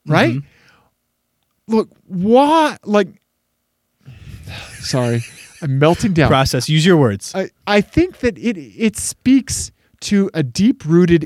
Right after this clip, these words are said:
Speaker 1: insecurity.
Speaker 2: Uh-huh.
Speaker 1: Because what you have at its core is not just good.
Speaker 2: Right.
Speaker 1: It's great.
Speaker 2: Yeah.
Speaker 1: You don't need to add another, like, a, a fake layer. It's like,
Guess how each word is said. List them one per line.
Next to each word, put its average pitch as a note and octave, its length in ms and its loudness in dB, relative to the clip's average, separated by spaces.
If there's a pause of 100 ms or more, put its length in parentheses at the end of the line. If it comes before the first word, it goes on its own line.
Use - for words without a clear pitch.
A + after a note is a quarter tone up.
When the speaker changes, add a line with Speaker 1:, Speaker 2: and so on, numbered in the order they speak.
Speaker 1:
insecurity. E3+ 1040 0 (140)
Speaker 2:
Uh-huh. F#2+ 400 -12 (300)
Speaker 1:
Because A3 360 -2
what D#4 300 0
you F#4 160 0
have F#3+ 500 2
at F3+ 140 -2
its E4 160 -4
core D#3+ 480 0 (600)
is A3+ 240 -2
not B3+ 340 0
just A#3+ 320 -2 (200)
good. C#3 460 2 (140)
Speaker 2:
Right. C3 320 -6
Speaker 1:
It's - 240 -2 (120)
great. D#4+ 640 -4
Speaker 2:
Yeah. F3 220 -4 (140)
Speaker 1:
You C#4+ 220 4
don't C#4 420 0
need C4 220 -4
to A3+ 60 2 (140)
add B3+ 400 2
another, G#3+ 800 2
like, G3 260 0
a, F#3+ 260 -2
a F3 120 -2
fake - 480 -2
layer. F#3+ 420 2
It's A3 220 -2
like, D#4 300 2